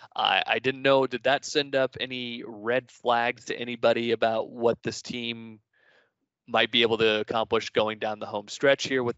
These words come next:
that big game against Baylor coming up? Or at this point, are we all just saying, "You know what? We're riding and dying with Jake and Ty-, uh, with Jake and Curry and Tyler. Let's just keep, you know, <laughs> keep rolling those dice and seeing what happens"?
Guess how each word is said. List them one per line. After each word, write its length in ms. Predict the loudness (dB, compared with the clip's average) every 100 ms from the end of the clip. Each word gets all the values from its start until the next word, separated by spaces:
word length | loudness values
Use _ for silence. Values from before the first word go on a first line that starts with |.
| _
that 160 | -4 -4 -8
big 180 | -10 -6
game 220 | -6 -6
against 320 | -12 -14 -2
Baylor 280 | 0 2 2
coming 360 | 0 -6 -2
up? 220 | 0 0 0
Or 360 | -2 0 -2 -6 _ -8
at 60 | -4
this 160 | -2
point, 240 | 0 0 2
are 40 |
we 120 | 4
all 120 | 4
just 220 | 2 -2 0
saying, 200 | 0 2
"You 60 |
know 160 | 2 2
what? 240 | 4 0 -4 _ _ _ _ _
We're 120 | -2
riding 320 | 2 4 2
and 120 | -2 -4
dying 320 | -4 -2 -4
with 120 | -4
Jake 300 | -2 -2 -4
and 100 | -6
Ty-, 220 | 0 0
uh, 220 | 0 -4 -4
with 220 | -4 -4
Jake 360 | 0 2 0 -4
and 120 | -8
Curry 340 | 0 2 0
and 100 | -2
Tyler. 540 | 0 2 2 0 -2 -8 -8
Let's 180 | -8 -6
just 160 | -10
keep, 180 | -8 -10 _ _ _
you 140 | -10 -2
know, 260 | 2 2
<laughs> 140 | 2 -2
keep 160 | 4
rolling 240 | 6 6 4
those 180 | 2
dice 300 | 2 0 0
and 100 | -6
seeing 240 | -12 -10 -10
what 140 | -10
happens"? 500 | -10 -12 -16 -18 -18